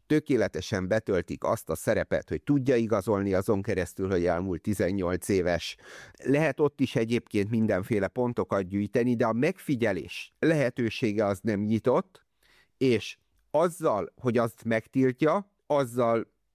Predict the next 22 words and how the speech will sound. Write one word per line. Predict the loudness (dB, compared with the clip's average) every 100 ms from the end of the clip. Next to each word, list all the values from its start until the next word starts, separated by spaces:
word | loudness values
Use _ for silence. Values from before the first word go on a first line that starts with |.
| _ _
tökéletesen | -2 2 0 0 0 0 0
be | 0
kell, | 0 0
hogy | -2 -4
ismerje | -6 0 0 2 2 2
azt, | 0 -4 -16
hogy | -4 -2 0
itt | -2 -4
kizárólag | -2 0 2 2 0 2
a | 0
megfigyelés | -2 -4 -6 -2 -2 -2 -6 -10
az, | -2 -2 0
ami, | -2 -2 -6 -6
ami | -2 -2 0
a | -4
szándék, | -2 -2 0 -2 -2 -2
ugyanis | 0 0 0 -6 -4
az | -2 0
a |
rendszer | -2 -4 -2 -2
is | -2 -4
tudja, | -4 0 2 2 0